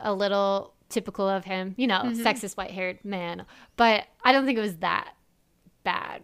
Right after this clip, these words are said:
Speaker 2: Yeah.
Speaker 1: in the grand scheme of things. But I love the sarcastic line she had. And really, yeah, he was just trying to guess what was actually going on, and it never really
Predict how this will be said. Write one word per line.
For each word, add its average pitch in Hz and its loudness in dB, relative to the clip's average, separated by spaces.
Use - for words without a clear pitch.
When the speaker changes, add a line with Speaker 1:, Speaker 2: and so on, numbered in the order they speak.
Speaker 2:
Yeah. 226 0
Speaker 1:
in 240 2
the 226 0
grand 180 -6
scheme 214 -16
of - -12
things. - -16
But 247 6
I 254 10
love 233 6
the 220 -2
sarcastic 202 -6
line 180 -6
she - -14
had. 175 0
And 180 -6
really, 214 4
yeah, 185 2
he 220 -8
was 226 -10
just 254 -4
trying 240 2
to 202 -4
guess 180 -4
what 196 -6
was 190 -8
actually 190 -10
going 185 -6
on, 202 -2
and 190 -4
it 190 -8
never 190 -6
really 185 -4